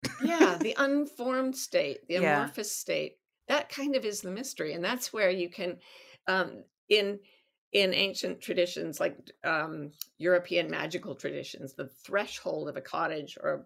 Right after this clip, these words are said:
Speaker 2: building was considered magical because it's a liminal,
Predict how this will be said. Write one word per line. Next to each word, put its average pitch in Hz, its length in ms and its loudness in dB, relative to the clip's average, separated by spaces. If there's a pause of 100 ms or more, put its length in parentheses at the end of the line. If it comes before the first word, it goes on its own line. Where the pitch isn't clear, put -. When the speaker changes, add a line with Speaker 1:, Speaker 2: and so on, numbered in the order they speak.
(120)
Speaker 2:
building 165 380 -4 (480)
was 180 140 0
considered 165 640 -2
magical 196 600 -4 (800)
because 190 300 -4
it's - 140 -6
a 175 40 2
liminal, 180 420 2